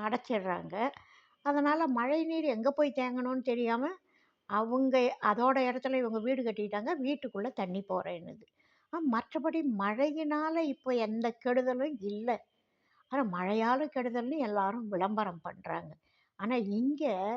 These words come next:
உண்மையிலேயே வெள்ளப்பெருக்கெடுத்து அந்த கரையோரத்துல இருக்கிற ம-, வீடுகள்லாம் அழியிற அளவுக்கு, வெள்ளத்துல அடிச்சிட்டு போற அளவுக்கு வெள்ளம் கரை புரண்டு ஓடுது. இப்ப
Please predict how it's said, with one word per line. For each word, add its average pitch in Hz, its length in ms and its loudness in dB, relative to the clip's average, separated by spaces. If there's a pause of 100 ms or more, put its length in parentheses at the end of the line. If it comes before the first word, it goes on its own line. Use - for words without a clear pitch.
(380)
உண்மையிலேயே 311 880 2
வெள்ளப்பெருக்கெடுத்து 220 1120 -2 (680)
அந்த 240 220 0 (300)
கரையோரத்துல 262 840 0
இருக்கிற 220 300 -6 (540)
ம-, 190 320 -4 (440)
வீடுகள்லாம் 269 720 2
அழியிற 247 400 0
அளவுக்கு, 320 720 0 (680)
வெள்ளத்துல 262 480 0
அடிச்சிட்டு 233 640 -4
போற 226 240 -4
அளவுக்கு 269 500 -2 (520)
வெள்ளம் 269 360 0
கரை 208 260 -2
புரண்டு 254 460 0
ஓடுது. 196 300 -6 (760)
இப்ப 285 320 -2